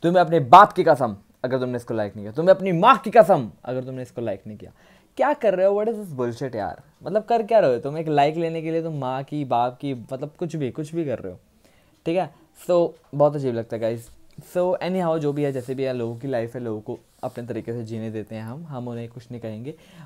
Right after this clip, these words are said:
But किसी के ऊपर थोपा मत उस चीज़ को कि like करो, ये करो, वो करो। अगर किसी को अच्छा लगेगा तो पूरे दिल से वो खुद ब खुद like करेगा,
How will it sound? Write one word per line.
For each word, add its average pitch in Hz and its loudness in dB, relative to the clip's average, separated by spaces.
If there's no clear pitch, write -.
But 185 4
किसी 185 -4
के 185 -4
ऊपर 180 -2
थोपा 147 -4
मत 117 -4
उस 117 -8
चीज़ 110 -10
को 113 -10
कि 120 -6
like 120 0
करो, 117 -2
ये 113 -2
करो, 110 -6
वो 101 -6
करो। 113 -10
अगर 139 -6
किसी 147 -8
को 160 -6
अच्छा - -10
लगेगा 151 -4
तो 151 -10
पूरे 139 -6
दिल 117 -6
से 127 -8
वो 135 -8
खुद 123 -10
ब 120 -6
खुद 113 -10
like 95 -8
करेगा, 104 -10